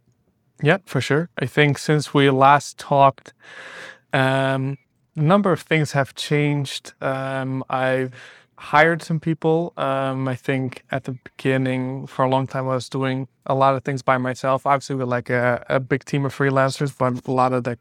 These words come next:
core things I was doing by myself. Uh, I have now two team members, about to hire someone, uh, like, a third person. So that is growing. Uh, we've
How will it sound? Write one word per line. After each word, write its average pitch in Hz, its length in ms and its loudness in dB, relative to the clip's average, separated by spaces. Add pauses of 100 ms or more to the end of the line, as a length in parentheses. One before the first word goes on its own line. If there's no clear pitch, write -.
core 131 540 -4 (360)
things 131 200 2
I 131 80 4
was 127 140 0
doing 131 400 -2
by 131 120 2
myself. 160 640 0
Uh, 127 800 -4 (300)
I 131 220 2 (800)
have 135 340 0
now 139 340 4
two 170 260 -4
team 165 240 -2
members, 151 400 0
about 135 300 0
to 135 120 -12
hire 127 680 0
someone, 123 920 -2 (140)
uh, 131 340 -4
like, 127 180 -6
a - 40 -20
third 165 220 0
person. 175 440 -4 (580)
So 127 340 -4
that 151 260 2
is 156 100 -4
growing. 160 640 -2
Uh, 127 400 0
we've 135 680 0